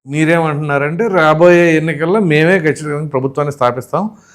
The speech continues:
అలాగే ఇప్పుడు మా పార్టీ చాలా బలంగా ఉంది, అటు కాంగ్రెస్ పార్టీ వైఫల్యం చెందింది కాబట్టి, ఇటు బీఆర్ఎస్ని నమ్మట్లేదు కాబట్టి మేమే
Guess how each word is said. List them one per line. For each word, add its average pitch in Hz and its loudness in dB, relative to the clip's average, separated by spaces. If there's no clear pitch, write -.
అలాగే 214 4
ఇప్పుడు 180 0
మా 180 0
పార్టీ 180 0
చాలా 160 2
బలంగా 170 2
ఉంది, 151 -2
అటు 131 -8
కాంగ్రెస్ 185 2
పార్టీ 180 2
వైఫల్యం 175 2
చెందింది 165 -4
కాబట్టి, 156 -2
ఇటు 143 -4
బీఆర్ఎస్ని 160 0
నమ్మట్లేదు 151 0
కాబట్టి 139 -2
మేమే 156 2